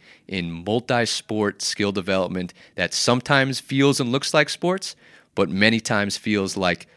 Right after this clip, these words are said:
phys ed games, summer camp games, um, and, uh,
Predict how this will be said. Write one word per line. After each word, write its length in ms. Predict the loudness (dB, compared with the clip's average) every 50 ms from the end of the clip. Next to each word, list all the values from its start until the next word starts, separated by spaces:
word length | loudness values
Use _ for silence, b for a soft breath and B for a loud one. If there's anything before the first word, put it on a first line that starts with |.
| b b b
phys 420 | -20 -20 0 2 2 2 4 2
ed 340 | 2 4 4 2 -2 -6 -6
games, 520 | -4 -4 -2 -2 -4 -4 -6 -6 -10 -12 _ _ _
summer 380 | -10 -8 -2 0 0 2 2 0
camp 340 | -2 -2 -4 -4 -4 -4 -4
games, 500 | -2 -2 -2 -2 -4 -6 -8 -10 -12 B B B B B B B -6
um, 580 | -4 -2 0 0 -2 -4 -6 -8 -10 -12 -14 _ _ _ _ _ _ _ _ _ _ _ _ -14 -14 _ _ _
and, 360 | -4 -2 0 0 0 0 0 0
uh, 420 | 0 2 2 0 0 0 -2 -4